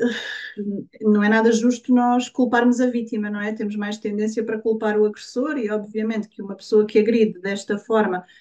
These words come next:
sem se preocupar sequer se as crianças estão a ver, que infelizmente é a regra, não é? Porque um agressor é uma pessoa que não controla os impulsos, portanto, se não controla os impulsos, tanto faz estarem as crianças a assistir ou não.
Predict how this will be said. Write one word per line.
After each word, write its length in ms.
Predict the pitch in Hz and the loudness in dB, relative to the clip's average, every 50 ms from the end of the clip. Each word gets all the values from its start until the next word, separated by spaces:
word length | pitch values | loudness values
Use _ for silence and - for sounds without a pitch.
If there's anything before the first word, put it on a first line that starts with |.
| _ _ _ | _ _ _
sem 180 | - - 220 214 | -6 0 0 0
se 100 | 214 - | 0 2
preocupar 480 | - 214 208 214 214 214 - 226 214 214 | 2 4 4 4 2 0 -2 -2 -2 -2
sequer 340 | - - - - 233 214 208 | -2 -8 -4 0 0 0 0
se 140 | - - | -2 -8
as 100 | 196 - | -12 -10
crianças 420 | - 247 208 202 202 214 214 214 214 | -8 -8 -6 -4 -4 -2 -2 -2 -2
estão 220 | - - 226 233 240 | -2 -4 0 0 2
a 60 | 233 | 2
ver, 260 | 233 294 330 330 - _ _ _ _ _ _ _ _ _ _ _ _ _ _ _ _ _ _ _ - | 4 2 2 0 -2 _ _ _ _ _ _ _ _ _ _ _ _ _ _ _ _ _ _ _ 6
que 60 | 440 440 | 6 6
infelizmente 640 | 427 - - 330 330 285 285 269 254 226 247 233 269 | 6 4 2 4 4 6 8 6 6 6 4 4 4
é 100 | 254 240 | 2 2
a 40 | 247 | 2
regra, 400 | - 262 214 202 202 226 302 285 | 0 -2 -2 -2 -2 -2 0 0
não 140 | 277 247 220 | 0 -2 -2
é? 120 | 208 226 240 | -4 -6 -8
Porque 280 | - - 226 220 254 240 | -8 -10 -8 -6 -4 -2
um 80 | 240 | -2
agressor 380 | 240 240 233 - - - 254 247 254 | -2 -4 -6 -10 -6 -4 -2 -2 0
é 60 | 262 | 2
uma 140 | 277 277 269 | 0 0 0
pessoa 260 | - - 294 285 277 | -4 -6 -6 -6 -2
que 60 | - | 0
não 100 | 285 277 | -2 0
controla 440 | 285 285 277 254 269 262 247 247 240 | 0 0 -4 -2 -2 -2 -2 -2 -2
os 100 | 247 254 | -2 -2
impulsos, 460 | 285 311 - - 254 226 214 220 - | -4 -6 -6 -6 -6 -6 -6 -8 -12
portanto, 340 | _ _ _ _ 202 202 202 | _ _ _ _ -16 -14 -14
se 120 | - - 208 | -12 -10 -10
não 100 | 202 208 | -8 -6
controla 400 | 220 214 220 220 220 220 226 226 | -6 -4 -2 0 2 2 2 2
os 80 | 226 | 2
impulsos, 440 | 247 247 240 262 294 311 302 - - | 0 0 0 0 -4 -4 -6 -8 -8
tanto 240 | - 240 294 - - | -4 -4 -4 -2 -2
faz 240 | 269 226 220 220 - | -2 -2 -2 -2 -6
estarem 300 | - - 208 196 202 208 | -8 -8 -8 -6 -6 -8
as 80 | 214 | -10
crianças 520 | - - 208 208 208 208 214 220 208 208 214 | -8 -8 -6 -6 -4 -6 -4 -4 -4 -2 -2
a 100 | 208 214 | -2 -2
assistir 600 | 214 - - - - - - - 220 226 233 226 | -4 -6 -8 -10 -10 -10 -6 -4 -2 0 0 0
ou 120 | 233 233 214 | 0 0 2
não. 320 | 202 185 180 170 160 - | 2 2 0 -2 -6 -8